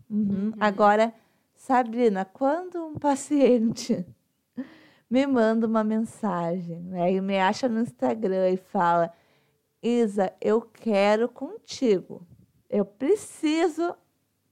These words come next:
Speaker 1: ter agenda contigo. Eu preciso conversar contigo porque me indicaram pra ti." Eu converso com esse paciente e falo: "Olha, vamos ver tal horário, vamos conseguir assim, vamos."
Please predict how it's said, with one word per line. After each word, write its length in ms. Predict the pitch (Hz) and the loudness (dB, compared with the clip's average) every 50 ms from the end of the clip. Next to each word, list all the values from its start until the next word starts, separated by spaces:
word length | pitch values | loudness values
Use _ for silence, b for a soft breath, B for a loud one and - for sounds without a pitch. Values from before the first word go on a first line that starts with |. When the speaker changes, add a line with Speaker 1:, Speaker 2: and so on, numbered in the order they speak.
| _ - | _ 4
Speaker 1:
ter 260 | 269 247 240 247 254 | 6 6 6 6 4
agenda 460 | 262 277 269 262 254 233 226 226 262 | 2 2 2 0 0 0 0 -2 -4
contigo. 760 | 254 - 294 294 302 _ - - 233 180 143 - - 165 160 _ _ _ _ _ _ _ _ _ _ _ _ _ _ _ | -6 -8 -18 -18 -20 _ -10 -4 -4 -4 -4 -6 -12 -18 -18 _ _ _ _ _ _ _ _ _ _ _ _ _ _ _
Eu 160 | - - 214 214 | -2 0 0 0
preciso 680 | - - 285 339 403 - - - 359 330 339 330 349 | -2 -2 -2 -2 -2 -2 -2 -2 0 0 0 -2 -4
conversar 580 | 339 - 359 320 311 320 311 - - 285 285 285 | -2 -2 -2 0 0 0 0 2 0 2 2 0
contigo 580 | 285 339 330 339 - - - 302 302 294 302 269 | -2 -8 -18 -16 -12 -8 -6 -6 -6 -6 -10 -12
porque 280 | - - - 330 311 | -12 -12 -8 -8 -8
me 120 | 294 302 302 | -8 -8 -12
indicaram 680 | 311 302 302 311 - - 320 294 269 269 277 294 302 302 | -12 -10 -12 -12 -8 -2 2 2 4 4 2 0 -4 -10
pra 300 | _ - 302 294 330 330 | _ -4 -2 -2 -2 -2
ti." 520 | - _ - - - 311 254 196 165 - - _ _ _ _ _ _ _ _ _ _ _ _ _ _ _ _ _ _ _ _ - | -4 _ -16 -8 -4 -2 -2 -2 -2 -6 -14 _ _ _ _ _ _ _ _ _ _ _ _ _ _ _ _ _ _ _ _ -4
Eu 120 | - 226 233 | -4 -4 -2
converso 800 | 233 - 294 285 285 262 254 254 226 214 208 208 208 - 226 | -2 -4 -4 -4 -4 -2 -2 0 0 0 0 -4 -6 -8 -10
com 60 | 226 214 | -10 -10
esse 100 | 208 - | -10 -8
paciente 360 | - 214 208 - 202 196 196 | -10 -12 -8 -8 -8 -8 -8
e 40 | 202 | -8
falo: 300 | - 220 196 185 196 202 | -6 -4 -4 -4 -2 -2
"Olha, 560 | 196 196 202 208 208 208 214 214 214 214 214 b b b b b b b b b b - | 0 0 2 2 2 0 -2 -4 -4 -8 -10 b b b b b b b b b b -4
vamos 320 | 208 233 254 262 277 269 226 | 0 0 0 0 -2 -8 -2
ver 140 | 226 233 233 | 0 0 0
tal 300 | 233 - 262 208 202 208 | 0 -2 -2 -2 0 0
horário, 560 | 202 202 196 196 190 190 190 190 190 190 196 | -2 -2 -2 0 0 0 0 -2 -2 -4 -6
vamos 240 | 196 240 240 233 254 | -6 -6 -8 -8 -8
conseguir 460 | - 226 233 - - 226 190 208 208 | -8 -10 -10 -8 -8 -8 -4 -2 -4
assim, 440 | 208 208 - - - 226 214 208 214 | -4 -4 -6 -10 -8 -6 -6 -6 -4
vamos." 240 | 208 220 220 240 | -4 -4 -6 -6